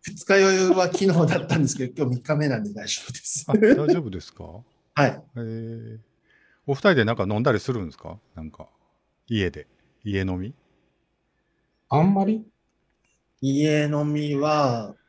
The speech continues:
Speaker 1: そう、二人で飲むことはあんまないですね。あの、僕が仕事関係で飲む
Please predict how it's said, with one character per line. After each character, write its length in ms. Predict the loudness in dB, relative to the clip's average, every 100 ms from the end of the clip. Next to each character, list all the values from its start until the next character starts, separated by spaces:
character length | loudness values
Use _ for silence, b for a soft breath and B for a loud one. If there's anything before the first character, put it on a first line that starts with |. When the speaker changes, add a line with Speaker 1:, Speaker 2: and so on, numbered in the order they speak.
| -16
Speaker 1:
そ 600 | 0 2 4 6 4 2
う、 20 |
二 440 | -4 -2 2 2 4
人 20 |
で 320 | 2 0 -8 _ _ _
飲 140 | -2 0
む 200 | 0 -2
こ 140 | -4
と 140 | 0 2
は 100 | 2
あ 40 |
ん 60 | 0
ま 80 | -2
な 220 | 0 0
い 60 |
で 80 | -2
す 160 | -6 -16
ね。 180 | -20 -20 -8
あ 120 | -4
の、 360 | 0 0 -4 -10 _ _ _ _ _ _ _ _ _ _ _ _ _ -6 -2
僕 440 | 0 0 -4 0
が 220 | 0 -2 -8 _
仕 260 | -2 0 0
事 220 | 0 -4 -4
関 260 | 0 0 0
係 160 | 2 2
で 80 |
飲 200 | 2 0
む 400 | -2 -4 -4 -8